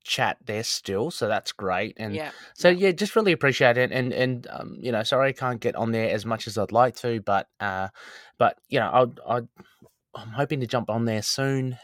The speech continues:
Speaker 1: Um, just, yeah,
Speaker 2: I mean, you
Speaker 1: Yeah.
Speaker 2: may or may not have some time soon. Who
Speaker 1: <laughs> Yeah,
Speaker 2: knows?
Speaker 1: that's right, that's right.
Speaker 2: <laughs>
Speaker 1: Don't know, don't know. Um,
Speaker 2: Yeah,
Speaker 1: s-,
Speaker 2: it's
Speaker 1: so
Speaker 2: very much a don't know.
Speaker 1: Yeah. So anyway, with that, Rebecca, we have an awesome,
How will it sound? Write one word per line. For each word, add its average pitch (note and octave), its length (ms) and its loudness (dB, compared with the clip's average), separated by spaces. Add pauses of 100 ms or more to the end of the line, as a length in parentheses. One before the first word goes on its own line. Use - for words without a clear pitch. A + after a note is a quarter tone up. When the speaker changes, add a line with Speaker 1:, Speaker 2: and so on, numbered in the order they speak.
Speaker 1:
Um, G#2+ 440 -6
just, - 300 -12
yeah, - 100 -12 (360)
Speaker 2:
I A#3+ 40 -14
mean, A#3 200 0
you G#3 80 -4
Speaker 1:
Yeah. G#3 40 -2
Speaker 2:
may G3+ 220 4
or F3+ 80 2
may E3 180 -4
not E3 200 -2
have D#3+ 160 -6
some D#3+ 220 -14
time D#3 300 -8
soon. D#3+ 340 -12
Who F#3+ 80 -10
Speaker 1:
<laughs> G#3 120 -6
Yeah, C#3+ 200 8
Speaker 2:
knows? F4+ 240 4
Speaker 1:
that's C#3+ 320 6
right, C#3+ 360 6
that's - 260 4
right. G#3 240 6 (280)
Speaker 2:
<laughs> - 280 -16
Speaker 1:
Don't B2+ 280 2
know, C#3+ 420 4
don't A#2+ 340 6
know. A2 460 2
Um, G#2 460 0
Speaker 2:
Yeah, D#3 140 -2
Speaker 1:
s-, D3+ 240 -4
Speaker 2:
it's E3 160 -14
Speaker 1:
so A2+ 140 2
Speaker 2:
very G#2 180 2
much - 240 -10
a D#3 60 -12 (100)
don't D3 300 -6
know. C#3+ 200 -12 (720)
Speaker 1:
Yeah. D#3 340 8 (320)
So D#3+ 300 8
anyway, C3+ 760 6
with D#3 240 0
that, C#3 160 8
Rebecca, B2+ 320 2
we B2+ 120 2
have B2 140 2
an A2+ 200 0
awesome, C#3+ 420 2